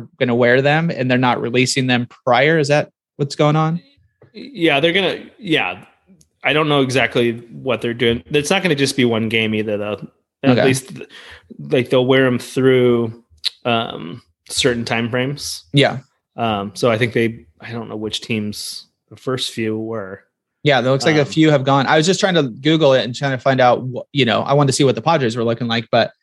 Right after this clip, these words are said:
Speaker 2: Mm-hmm.
Speaker 1: it didn't seem like they only had, like, ten teams out or something that have
Speaker 2: Right.
Speaker 1: been revealed or whatever.
Speaker 2: Yeah, the Padres won't be revealed till July eighth.
Speaker 1: Yeah.
Speaker 2: Yep.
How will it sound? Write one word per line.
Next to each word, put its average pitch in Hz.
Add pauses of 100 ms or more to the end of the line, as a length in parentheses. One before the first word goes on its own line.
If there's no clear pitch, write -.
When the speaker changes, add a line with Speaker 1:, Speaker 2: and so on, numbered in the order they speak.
(300)
Speaker 2:
Mm-hmm. 127
Speaker 1:
it -
didn't 143
seem 135
like 123
they 123
only 135
had, 127
like, 110
ten 120
teams 113
out 110
or 110
something -
that 113 (280)
have 123
Speaker 2:
Right. 113 (260)
Speaker 1:
been 113
revealed 117
or -
whatever. -
Speaker 2:
Yeah, 120 (100)
the 139
Padres 151
won't 135
be 123
revealed 120
till 120
July 110
eighth. - (200)
Speaker 1:
Yeah. 113 (680)
Speaker 2:
Yep. 113